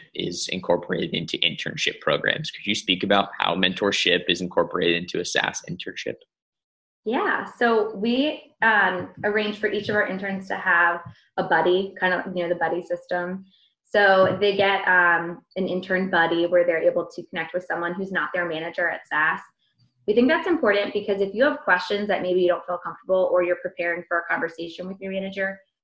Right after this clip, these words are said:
Speaker 2: it's good to be able to lean on somebody else to kind of bounce those ideas off of. So, you know, in addition to being able to connect with all of the other interns and former interns, um, we make sure that they have someone else that they can reach out to and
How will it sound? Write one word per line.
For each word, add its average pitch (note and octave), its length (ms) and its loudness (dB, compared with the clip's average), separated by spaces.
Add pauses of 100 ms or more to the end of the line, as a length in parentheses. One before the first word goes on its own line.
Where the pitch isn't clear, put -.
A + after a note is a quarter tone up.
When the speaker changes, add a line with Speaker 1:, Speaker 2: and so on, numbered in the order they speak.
(120)
Speaker 2:
it's F3+ 140 -4
good F#3+ 160 2
to F#3+ 60 -4
be G3 80 2
able F3+ 140 4
to E3 120 4
lean D#3+ 340 -4
on E3 420 -2
somebody D#3+ 360 -4
else D3+ 360 0 (200)
to E3+ 240 0
kind E3 120 -4
of D#3+ 120 -8
bounce D3 240 -4
those E3+ 160 -4
ideas - 400 -8
off - 140 -4 (180)
of. - 60 -6 (160)
So, E3 320 -2 (560)
you G#3 80 -2
know, G3 160 0
in G3 120 0
addition G3 360 4
to G#3 60 2
being F#3 220 2
able F3 120 -4
to - 140 -18
connect F#3 320 0
with F#3+ 160 -10
all F3 160 6
of F3 80 -2
the F3+ 80 4
other E3 180 0
interns F#3+ 540 -4
and E3+ 180 -10
former F#3 240 0
interns, D4 560 2 (480)
um, E3+ 480 2
we G3 80 2
make F3+ 180 -2
sure F#3 140 2
that E3+ 160 2
they E3+ 100 0
have D#3+ 220 -4
someone F3 240 -4
else E3+ 220 -4
that E3+ 80 -6
they E3 80 -2
can E3 160 -12
reach D3+ 200 -6
out - 260 -2
to E3 40 -2
and - 360 -4